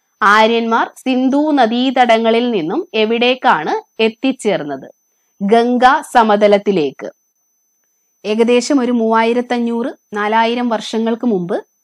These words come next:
കിഴക്കൻ യൂറോപ്പിലെ പോളണ്ട് മുതൽ മധ്യേഷ്യ വരെയുള്ള പുൽപ്രദേശത്ത് താമസിച്ചിരുന്ന നാടോടികളായ ഇടയന്മാര് ഇന്ത്യയുടെ വടക്ക് പടിഞ്ഞാറൻ ഭാഗത്ത് കുടിയേറി പാർത്തു. ഇവരെയാണ് പിന്നീട് ആര്യന്മാർ എന്ന്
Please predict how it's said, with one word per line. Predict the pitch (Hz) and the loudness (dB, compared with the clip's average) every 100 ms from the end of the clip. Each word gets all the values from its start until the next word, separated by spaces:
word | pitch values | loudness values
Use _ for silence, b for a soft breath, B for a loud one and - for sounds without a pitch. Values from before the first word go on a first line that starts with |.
| _ _ _ _ _ _ | _ _ _ _ _ _
കിഴക്കൻ | 233 233 247 | -2 0 0
യൂറോപ്പിലെ | 240 240 233 226 240 262 403 - | 0 2 2 2 -2 -4 -6 -2
പോളണ്ട് | 226 233 240 254 | 2 4 2 2
മുതൽ | 240 226 240 | 2 0 -2
മധ്യേഷ്യ | 233 196 226 233 254 | -2 -2 0 -2 -2
വരെയുള്ള | 254 233 226 226 | -4 -2 -2 -4
പുൽപ്രദേശത്ത് | 226 208 226 220 220 220 220 226 | -4 -6 -4 -2 -2 -4 -8 -4
താമസിച്ചിരുന്ന | 214 208 202 226 226 208 214 330 - | -4 -4 -6 -8 -6 -6 -6 -8 -8
നാടോടികളായ | 208 202 220 226 226 226 233 220 202 277 - _ - | -4 0 2 2 0 0 0 0 0 -4 -10 _ -10
ഇടയന്മാര് | 196 214 220 226 226 214 196 370 _ _ _ _ _ | -4 -2 -2 -2 -4 -4 -6 -10 _ _ _ _ _
ഇന്ത്യയുടെ | 233 247 254 247 302 - _ _ _ _ _ _ _ | -2 2 2 2 -2 -8 _ _ _ _ _ _ _
വടക്ക് | 240 254 269 311 | 4 4 4 4
പടിഞ്ഞാറൻ | 285 262 254 254 262 254 | 4 2 2 2 2 0
ഭാഗത്ത് | 208 208 214 208 302 - 240 | 0 0 0 -4 -8 -8 -4
കുടിയേറി | 226 254 247 | 0 2 2
പാർത്തു. | 247 202 165 208 | 2 -2 -4 -6
ഇവരെയാണ് | - 220 240 254 214 180 277 | -6 -2 0 0 -2 -4 -4
പിന്നീട് | 226 202 202 277 - | -4 -2 -2 -4 -6
ആര്യന്മാർ | 208 220 233 254 262 254 247 | -2 0 0 0 -2 0 0
എന്ന് | 208 175 294 | -2 -4 -6